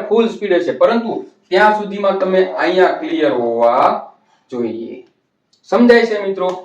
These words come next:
તો હવે આપણો પ્રશ્ન આવે કે એકસો ને વીસ માર્ક માટે કઈ કઈ બુક વાંચવી. તો આપણે કોઈ બુકની વાટે રહેવાનું છે નહીં. તો સૌથી પહેલા શરૂઆત ક્યાંથી કરશું એકસો વીસ માટે? તો કે એન સી ઈ આર ટી થી, એન સી ઈ આર ટી થી, બરોબર?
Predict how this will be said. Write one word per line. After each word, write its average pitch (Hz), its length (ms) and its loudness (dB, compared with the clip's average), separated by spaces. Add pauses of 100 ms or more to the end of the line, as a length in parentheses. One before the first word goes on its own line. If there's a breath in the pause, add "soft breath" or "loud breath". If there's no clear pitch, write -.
(160)
તો 135 80 -4
હવે - 280 6
આપણો - 280 4
પ્રશ્ન 175 400 -4
આવે 135 340 2 (280)
કે 151 60 -14
એકસો 208 500 -4
ને 214 140 0
વીસ 202 320 -2
માર્ક 190 240 2
માટે 180 380 0
કઈ 185 300 4
કઈ 175 160 2
બુક 151 300 -4
વાંચવી. - 420 -6 (420)
તો 240 380 4 (200)
આપણે - 280 -2
કોઈ 220 340 4
બુકની 196 380 2
વાટે 143 400 4
રહેવાનું 135 460 2
છે 120 580 -4 (260)
નહીં. 127 560 -2 (160)
તો 120 60 -16
સૌથી 214 340 2
પહેલા 220 200 2
શરૂઆત 220 480 2
ક્યાંથી 233 300 0
કરશું 226 280 -2
એકસો 214 180 -4
વીસ 208 260 -6
માટે? 196 340 0 (380 loud breath)
તો 165 100 -8
કે 190 120 -2
એન 185 320 2
સી 214 400 -8
ઈ 185 40 6
આર 165 300 4
ટી 117 100 -6
થી, - 420 -14
એન 135 180 -6
સી 165 140 -10
ઈ 127 40 -2
આર - 140 0
ટી 185 120 -12
થી, - 80 -16
બરોબર? 285 460 -2